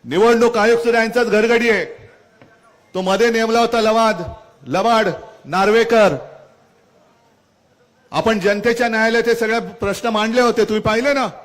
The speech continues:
आणि आता सर्वोच्च न्यायालयाने सांगितलंय की विधिमंडळाच्या बहुमतावर तुम्ही पक्षाची मान्यता पक्ष कोणाचाही ठरवू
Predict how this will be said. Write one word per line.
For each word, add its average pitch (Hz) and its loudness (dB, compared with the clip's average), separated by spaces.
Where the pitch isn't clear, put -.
आणि 175 -4
आता 226 0
सर्वोच्च 220 0
न्यायालयाने 240 0
सांगितलंय 190 -6
की 233 -10
विधिमंडळाच्या 262 -2
बहुमतावर 220 0
तुम्ही 214 -4
पक्षाची 240 -4
मान्यता 214 -4
पक्ष 220 -8
कोणाचाही 226 -6
ठरवू 208 -8